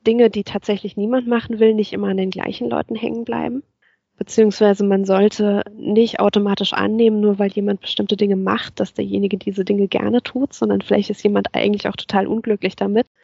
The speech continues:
und hätte gerne Unterstützung, bekommt die aber nicht, weil alle anderen die Dinge halt auch nicht machen wollen und viel lieber einfach vor ihrem Rechner sitzen wollen, ein bisschen coden und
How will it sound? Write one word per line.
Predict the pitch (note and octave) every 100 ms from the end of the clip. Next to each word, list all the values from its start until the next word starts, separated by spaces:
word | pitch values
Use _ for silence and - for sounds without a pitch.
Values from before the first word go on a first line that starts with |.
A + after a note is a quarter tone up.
| _
und | G3 -
hätte | - A3+
gerne | G3 G#3+ G3+
Unterstützung, | G#3 F#3+ F#3+ - - G3 - B3+ C4+ _ _
bekommt | G#3 - A3 B3
die | A#3
aber | F#3 F#3 F3+
nicht, | F3+ -
weil | G3+ F#3+
alle | F#3+ G3
anderen | - G3+ G3+ G3+ G3+ - -
die | G3
Dinge | G3+ G3+ G3
halt | G3
auch | G3 -
nicht | A3 A3
machen | G#3+ A3+ G3+
wollen | G#3 G#3+ G3+
und | -
viel | G3+
lieber | G3+ G3
einfach | - F#3+ G3+ - -
vor | -
ihrem | G#3 G#3
Rechner | G3+ G3+ G3+
sitzen | G3+ - G#3
wollen, | G3+ G#3
ein |
bisschen | G3+ - G#3
coden | - A3 A#3 A3+
und | - G3